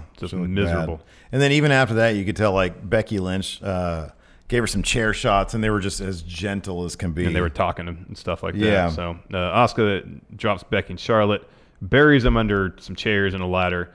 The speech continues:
Speaker 1: Uh, that's when she gets Kyrie up, and Kyrie's obviously hurting.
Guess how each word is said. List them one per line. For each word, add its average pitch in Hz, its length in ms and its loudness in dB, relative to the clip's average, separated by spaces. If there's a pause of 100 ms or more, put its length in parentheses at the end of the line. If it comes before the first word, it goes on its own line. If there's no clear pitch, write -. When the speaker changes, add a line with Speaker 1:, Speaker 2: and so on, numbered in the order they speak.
(300)
Speaker 1:
Uh, 92 200 -2
that's 90 200 -6
when 95 100 -8
she - 120 -12
gets 92 160 -6
Kyrie 90 400 0
up, 87 140 -2
and 90 100 -10
Kyrie's 87 420 -2
obviously 87 360 -6
hurting. 87 360 -8